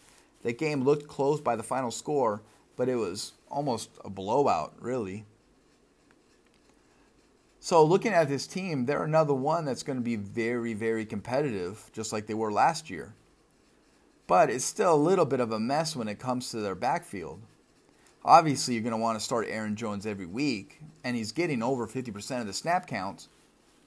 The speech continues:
But Jamal Williams was very surprising to me to be such a high percentage of snap count. Forty-one percent?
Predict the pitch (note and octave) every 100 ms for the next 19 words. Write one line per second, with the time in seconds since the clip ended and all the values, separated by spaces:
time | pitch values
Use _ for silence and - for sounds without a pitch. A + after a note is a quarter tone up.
0 | _ _ _ C3 B2 D3 D#3+ F#3+ D#3 D#3+
1 | D3+ A#2+ A2 G#2+ C3+ D#3 F#3 D3+ - C#3
2 | C#3+ B2 A2 G#2+ G2 F#2+ G#2+ A2 G#2 -
3 | - D#3 D#3 C3 - G#2+ C#3 C3+ G#2 -
4 | A#2 C#3 F2+ - - _ _ _ _ _
5 | _ _ - A2+ - C3 G#3 A3+ A#2 D2
6 | D2+ _ _ _ - D3+ E3 D#3 F3+ C3
7 | A2+ D3 F3